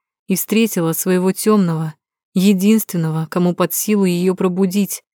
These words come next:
Отец стрельнул в меня взглядом, отчего постепенно начало приходить понимание. Смотрел на него, не отрываясь, боясь верить сказанному, ведь в груди зарождалась надежда, которую я не был готов принять.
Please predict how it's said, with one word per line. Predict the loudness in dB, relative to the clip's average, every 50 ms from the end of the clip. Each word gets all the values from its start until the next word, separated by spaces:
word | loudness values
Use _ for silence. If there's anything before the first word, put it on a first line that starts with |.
| _ _ _ _ _ _ _ _ _ _ _ _
Отец | -6 -6 -2 -2 -4 -2 -4
стрельнул | -6 -8 -2 2 2 2 4 4 2 4
в | 4 4
меня | 4 4 4 2 0
взглядом, | -2 -2 -2 0 0 0 0 -2 -4
отчего | -4 -6 -6 -6 -4 -4 -4
постепенно | -4 -4 -6 -6 -6 -10 -8 -4 0 2 2 2 2
начало | 2 2 0 -2 0 -2 -2 -2
приходить | -2 -6 -4 -4 -2 -2 -2 -4 -4
понимание. | _ -2 0 2 2 2 2 2 0 0 -2 -4 -4 -6 -10 _ _ _ _ _ _ _ _ _ _ _
Смотрел | -6 0 2 2 2 2 2 4 4 4 4
на | 2 2
него, | 0 0 2 4 4
не | 4 4 2 0
отрываясь, | -2 -2 -2 -2 -2 0 0 0 2 2 2 0 0
боясь | -2 -2 0 2 0 0 0 -2 -2
верить | 0 0 2 2 2 0
сказанному, | -2 -8 -4 -2 -2 -2 -2 -2 -2 -2 -2 -2 -4 -4 -6 -8 _ _ _ _ _ _ _
ведь | 0 0 0 0
в | 0 -2
груди | 0 0 0 0 0 0
зарождалась | 0 0 0 -2 -2 0 0 0 0 0 0 0 0
надежда, | 0 -2 0 0 -2 -2 -2 -2 -6 -6
которую | -6 -6 -4 -2 0 0 0 2
я | 2 2 2
не | 2 4 4 2
был | 2 0 -2 -2
готов | -2 -4 -2 -2 -4 -6 -4
принять. | -4 -2 -2 0 0 0 -2 -2 -6 -12 -16